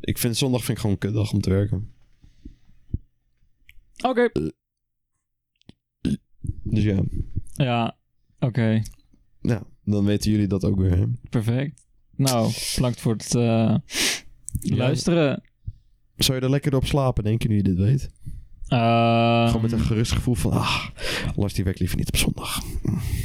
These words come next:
Speaker 2: Ik spreek niet voor de kijkers, maar ik denk het wel een beetje, ja.
Speaker 1: Ah, nou, dan is mijn doel, eh, in ieder geval geslaagd.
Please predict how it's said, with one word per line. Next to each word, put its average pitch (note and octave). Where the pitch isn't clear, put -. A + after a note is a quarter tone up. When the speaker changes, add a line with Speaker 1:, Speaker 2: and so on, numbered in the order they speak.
Speaker 2:
Ik -
spreek A2+
niet A2+
voor A#2+
de A2
kijkers, A#2
maar A2
ik G#2
denk G#2+
het G2
wel A2+
een A2+
beetje, A2+
ja. -
Speaker 1:
Ah, E2+
nou, G2
dan G2
is F#2+
mijn G2+
doel, F#2
eh, -
in F2+
ieder F#2
geval F#2+
geslaagd. G2+